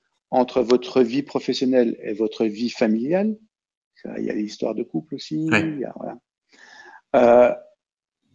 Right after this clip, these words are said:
Speaker 1: d'arrêter les médicaments. Vous prenez ou pas ? Il me dit, ah bah ouais, je prends tout de suite. Ok. Dans ce cas-là, ça veut dire que vous allez faire exactement ce que je vais vous dire.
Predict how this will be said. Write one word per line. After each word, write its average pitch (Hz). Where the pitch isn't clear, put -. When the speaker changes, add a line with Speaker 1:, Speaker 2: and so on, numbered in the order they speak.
Speaker 1:
d'arrêter 156
les 196
médicaments. 123
Vous 123
prenez 143
ou 131
pas ? -
Il 113
me 104
dit, 110
ah 101
bah 123
ouais, 180
je -
prends -
tout -
de -
suite. -
Ok. 143
Dans -
ce -
cas-là, 147
ça 139
veut 123
dire 156
que 135
vous 113
allez 104
faire 104
exactement 113
ce -
que 123
je 107
vais 110
vous 110
dire. 107